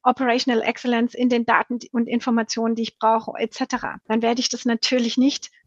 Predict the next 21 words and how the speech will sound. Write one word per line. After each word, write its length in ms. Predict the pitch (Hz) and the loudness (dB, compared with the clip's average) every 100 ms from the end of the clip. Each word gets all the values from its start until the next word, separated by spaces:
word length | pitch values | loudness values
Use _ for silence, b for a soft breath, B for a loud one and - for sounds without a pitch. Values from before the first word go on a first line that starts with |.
| - | -12
für 420 | - 233 233 240 _ | -2 4 4 4 _
die 80 | 233 | -4
Glühbirne 540 | 233 247 294 254 214 190 | 4 6 6 2 0 -2
tun. 340 | - 208 180 _ | -2 -2 -4 _
Und 400 | 240 233 226 - _ _ | 4 6 6 -2 _ _
da 120 | 247 | -2
ist 160 | 240 277 | 0 0
schon 160 | 262 254 | 2 2
eine 100 | 240 | 4
Limitierung. 640 | 240 226 - 285 254 214 | 2 2 2 2 2 0
Das 200 | 214 - | -2 2
heißt, 360 | 240 247 - | 4 4 0
sehr 240 | - 233 277 | 2 4 4
genau 300 | 269 240 262 | 4 4 2
zu 180 | - 247 | 0 -2
wissen, 240 | 247 247 226 | 0 0 0
wo 100 | 226 | 0
gehe 160 | 240 | 2
ich 100 | 233 | 0
hin 280 | - 262 233 | 2 4 2
und 420 | - 226 226 - | 2 0 0 -2